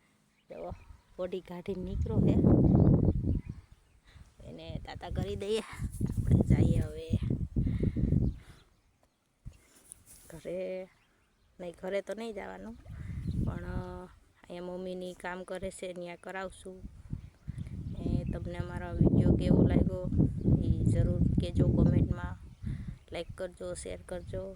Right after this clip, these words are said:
અને હા, સબસ્ક્રાઇબ કરવાનું ભૂલતા નહીં. મૂંગો હે ને અત્યારે વારવો પડે, ટાઈટ બહુ પડે હે, મોઢું ને બોઢું ને ફાટી જાય હે. જો આપણો ભાઈબંધ પાછો વરે હે, તમને ઝૂમ કરીને બતાવવું પડે દોસ્ત,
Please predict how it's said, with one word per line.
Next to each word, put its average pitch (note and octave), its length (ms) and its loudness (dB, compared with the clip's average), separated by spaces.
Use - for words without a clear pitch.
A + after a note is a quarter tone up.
અને - 560 -2
હા, F3+ 500 -8
સબસ્ક્રાઇબ - 600 -10
કરવાનું D3+ 460 -12
ભૂલતા C#3 380 -10
નહીં. C#3 200 -16
મૂંગો - 300 2
હે - 140 4
ને - 260 4
અત્યારે D3 220 -2
વારવો D#3+ 400 -4
પડે, E3 280 -4
ટાઈટ E3+ 280 4
બહુ F#3 220 0
પડે F#3+ 340 6
હે, - 160 6
મોઢું - 360 6
ને - 120 0
બોઢું - 280 6
ને - 80 2
ફાટી - 400 2
જાય - 220 2
હે. - 200 -2
જો F3 120 0
આપણો F3 320 -4
ભાઈબંધ G3 520 -4
પાછો G3+ 360 -4
વરે G#3+ 240 -2
હે, G#3+ 180 -4
તમને G3+ 260 -4
ઝૂમ A#3 380 0
કરીને F#3+ 360 -4
બતાવવું E3+ 500 -12
પડે - 180 -14
દોસ્ત, - 360 -16